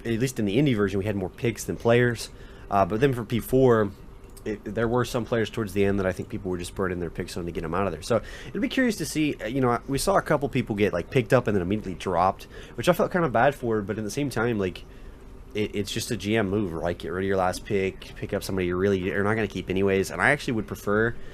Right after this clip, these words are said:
I think, getting picked up and dropped immediately so that you have an opportunity to find another team. You just move straight to free agency, you know, to do tryouts than just,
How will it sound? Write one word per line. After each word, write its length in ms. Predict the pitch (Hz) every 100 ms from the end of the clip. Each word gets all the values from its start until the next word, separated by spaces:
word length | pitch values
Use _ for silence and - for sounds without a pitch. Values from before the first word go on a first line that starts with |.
| - 113
I 60 |
think, 160 | 120 107
getting 160 | 107
picked 200 | 92 110
up 100 | 120
and 100 | 101
dropped 200 | 95 95
immediately 360 | 87 101 110 117
so 100 | -
that 100 | 92
you 100 | 92
have 280 | - 101 107
an 60 |
opportunity 520 | 98 - 101 101 95 87
to 100 | 90
find 260 | 85 90
another 220 | 92 87 80
team. 320 | - 87 87
You 80 | 85
just 180 | 85
move 160 | 87 82
straight 220 | - 85
to 40 | 90
free 220 | 90 82
agency, 360 | 85 92 -
you 40 | 82
know, 140 | 85
to 80 | 85
do 100 | 85
tryouts 400 | - 92 87 -
than 160 | 98 90
just, 300 | 85 -